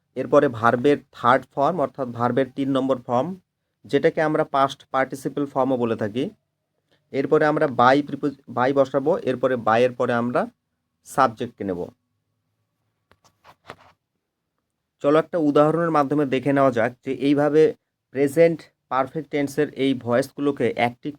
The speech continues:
থেকে প্যাসিভ কীভাবে করা যায়। তো আমি এখানে নিয়ে নিয়েছি একটা উদাহরণ।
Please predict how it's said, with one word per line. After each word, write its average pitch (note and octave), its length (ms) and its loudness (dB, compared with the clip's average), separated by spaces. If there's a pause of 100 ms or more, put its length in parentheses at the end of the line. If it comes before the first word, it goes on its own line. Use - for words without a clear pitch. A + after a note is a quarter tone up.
থেকে C#3+ 200 -8
প্যাসিভ A#2+ 420 -4
কীভাবে B2+ 300 -4
করা G#2+ 180 0
যায়। F#2+ 240 -4 (720)
তো - 60 -12
আমি C3+ 220 2
এখানে E3+ 240 0
নিয়ে D#3+ 160 2
নিয়েছি D#3 280 0
একটা D3+ 220 -2
উদাহরণ। C#3 460 4